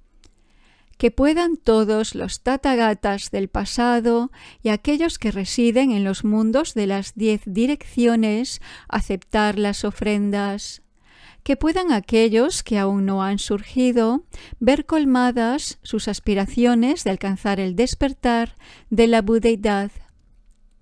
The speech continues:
Primera interpretación. Ahora, algunos maestros interpretan la oración de aspiración a la buena práctica como una forma de veneración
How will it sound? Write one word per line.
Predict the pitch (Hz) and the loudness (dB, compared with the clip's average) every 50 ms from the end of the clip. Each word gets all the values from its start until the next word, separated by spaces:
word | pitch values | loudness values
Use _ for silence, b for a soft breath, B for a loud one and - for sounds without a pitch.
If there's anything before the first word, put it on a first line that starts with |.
| _ _ - - - _ _ - - - _ _ _ - - - _ _ _ _ _ _ _ _ b b b b b b b b b b | _ _ -20 -20 -20 _ _ -20 -20 -20 _ _ _ -20 -20 -20 _ _ _ _ _ _ _ _ b b b b b b b b b b
Primera | - 262 254 247 277 302 320 349 | 6 6 8 8 8 6 4 2
interpretación. | 359 349 - 240 208 190 - 202 202 - 208 202 208 - 226 214 196 196 202 202 202 202 208 233 - - - - - - - - - - _ - - _ _ _ _ b b b b b b b b - | -2 0 2 2 2 2 2 -2 -2 -2 -2 -4 -2 -2 0 0 0 0 -2 -2 -6 -8 -8 -10 -14 -18 -20 -20 -20 -20 -20 -20 -20 -20 _ -20 -20 _ _ _ _ b b b b b b b b -2
Ahora, | 277 320 330 294 262 262 254 254 254 247 247 254 - - B B B B B B | 0 2 4 4 4 4 4 4 4 2 2 0 -4 -8 B B B B B B
algunos | - 269 262 240 311 349 359 370 381 - - | 2 2 2 2 2 0 0 -2 -4 -2 0
maestros | - 202 190 185 185 202 220 233 233 - - - - 254 247 240 247 247 - - | 0 0 2 2 2 2 4 2 2 0 -4 -6 0 2 4 4 4 2 0 -2
interpretan | 220 202 185 214 185 180 - 214 226 220 - 269 294 294 | -4 -4 -4 -4 -6 -4 -2 -2 0 0 2 2 2 2
la | 226 196 - | 2 0 0
oración | 302 202 202 - - 214 214 214 208 202 190 | 0 -2 -4 -4 -2 -2 0 0 0 -2 -2
de | 196 | -2
aspiración | 202 202 - - - 214 202 208 208 - - 226 226 226 240 262 285 | -4 -4 -4 -4 -2 -2 -2 -2 -4 -2 -2 0 0 2 2 2 2
a | 247 | 0
la | 202 202 196 | 0 0 -2
buena | 185 208 202 196 202 202 | -2 -2 -2 -2 -2 -4
práctica | - - 254 247 262 - - - - 254 - - 247 240 247 285 - _ - B B B B B B B | -2 -2 -2 -2 -2 -4 -6 -4 -4 -4 -2 -2 -2 -2 -2 -4 -6 _ -14 B B B B B B B
como | B - 214 214 220 | B 2 2 4 4
una | 247 285 339 330 330 | 4 4 2 2 0
forma | - - 247 240 233 240 240 233 240 240 240 | 0 4 6 6 6 6 4 2 0 0 -2
de | 220 196 202 208 | -2 -2 0 0
veneración | 190 202 196 202 240 269 285 285 277 - - 247 240 240 233 233 233 233 | 0 0 0 0 0 2 0 -2 -2 0 2 4 4 4 4 2 0 -2